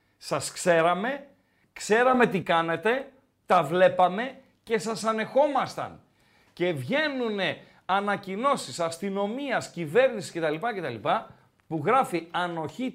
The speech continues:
τέλος» και ένας δεν ρωτάει, ρε φίλε. Ένας,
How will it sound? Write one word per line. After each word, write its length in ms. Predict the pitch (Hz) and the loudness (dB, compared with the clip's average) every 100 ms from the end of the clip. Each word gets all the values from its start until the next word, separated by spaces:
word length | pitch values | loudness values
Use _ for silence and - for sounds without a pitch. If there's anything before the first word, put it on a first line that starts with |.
| - | 2
τέλος» 560 | 180 175 208 262 - _ _ | 4 4 2 -2 -8 _ _
και 100 | - | 2
ένας 280 | 247 302 277 | 2 2 2
δεν 140 | 240 | 4
ρωτάει, 440 | - 302 311 302 254 | 6 6 4 2 0
ρε 100 | 185 | -2
φίλε. 300 | - 107 82 _ _ | -6 -12 -14 _ _
Ένας, 680 | - 302 349 330 214 - - | 2 4 4 4 0 0 -16